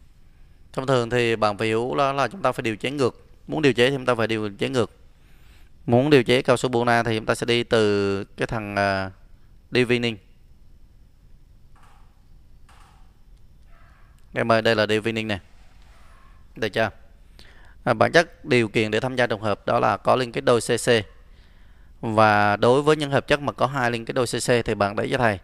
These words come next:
nó sẽ có trùng hợp khi nào? Khi đôi, đơn đôi xen kẽ với nhau.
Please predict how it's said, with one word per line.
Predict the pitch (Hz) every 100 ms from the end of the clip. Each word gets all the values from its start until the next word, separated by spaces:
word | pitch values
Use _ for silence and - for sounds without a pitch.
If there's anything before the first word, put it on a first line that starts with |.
| - - - -
nó | 131 131
sẽ | 123
có | 120
trùng | - 120 107
hợp | 104 -
khi | - 127
nào? | 110 98 - - -
Khi | 131 120 113
đôi, | 117 123 117 117 104 - - - -
đơn | - 117
đôi | 113 110
xen | 120
kẽ | 104 110
với | 120
nhau. | 127 107